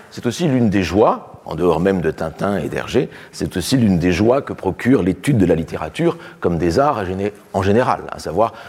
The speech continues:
pouvoir, d'une certaine manière, associer, euh, l'étude, la science et le plaisir. Ah, on pourrait, certains pourraient dire,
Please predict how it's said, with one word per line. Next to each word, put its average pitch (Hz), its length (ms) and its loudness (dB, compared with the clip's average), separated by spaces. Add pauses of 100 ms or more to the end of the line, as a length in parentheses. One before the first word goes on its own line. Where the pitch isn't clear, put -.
(140)
pouvoir, 107 480 2
d'une 196 100 -6
certaine 104 260 0
manière, 101 540 4 (280)
associer, 131 720 0
euh, 95 280 4 (320)
l'étude, 131 720 0
la 107 100 0
science 117 560 -2
et 127 160 6
le 117 200 4
plaisir. 82 500 -4 (320)
Ah, 82 160 -4
on 73 60 -10
pourrait, 80 220 -4
certains 95 260 0
pourraient 85 220 -2
dire, 98 200 2